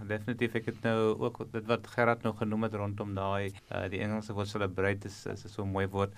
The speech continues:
Celebrate diversiteit. Dus dit is, eh, waar ons weer eens ook, eh, God se karakter op soveel maniere beter leer ken. So, so mens moet dit eintlik, eintlik vier. En daar waar, eh, die verskillende roepinge, jou s-, vrou en jou kinders,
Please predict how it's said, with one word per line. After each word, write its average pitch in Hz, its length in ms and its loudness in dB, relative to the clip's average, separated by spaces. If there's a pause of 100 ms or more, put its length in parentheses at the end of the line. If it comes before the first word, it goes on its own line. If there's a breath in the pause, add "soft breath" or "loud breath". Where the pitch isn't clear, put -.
Celebrate 107 640 2
diversiteit. 101 760 4
Dus - 120 -12
dit 104 160 -2
is, 107 380 -2 (160)
eh, 117 180 -6
waar 107 260 0
ons 104 200 0
weer 113 160 6
eens 107 320 2
ook, 107 280 0
eh, 101 220 -2
God 110 220 -2
se 104 80 -4
karakter 98 420 2
op 98 120 -6
soveel 107 260 -2
maniere 92 500 -2 (140)
beter 101 280 2
leer 92 220 0
ken. 104 280 2
So, 104 160 -2
so 107 140 0
mens 104 200 0
moet 120 180 2
dit - 80 -8
eintlik, 123 280 2
eintlik 120 360 -2
vier. 101 400 4 (300)
En 101 280 0
daar 104 320 4
waar, 107 320 4 (160)
eh, 104 180 -2
die 107 100 -6
verskillende 107 480 0
roepinge, 107 540 0 (180)
jou 98 240 -2
s-, - 160 -14 (280)
vrou 104 200 4
en 98 60 0
jou 98 120 -2
kinders, 107 320 0